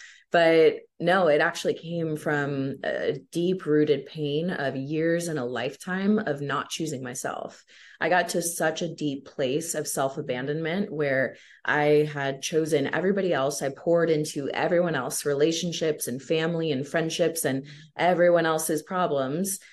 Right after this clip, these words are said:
which at the end of the day was self-abandonment and a form of, uh,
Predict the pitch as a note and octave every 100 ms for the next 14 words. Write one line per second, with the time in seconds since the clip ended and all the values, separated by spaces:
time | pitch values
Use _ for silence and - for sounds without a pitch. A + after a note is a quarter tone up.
0 | _ - D3+ - - E3 E3 E3 D#3+ D3+
1 | D3 D3 C#3+ D3 C#3+ F3 E3+ E3 D3 C#3
2 | C#3 C3+ C3+ C3+ - D#3+ D#3+ D#3 D3+ C#3
3 | C#3 C#3+ C3+ C3+ C3+ C#3 C#3+ - B2 A#2+
4 | A#2+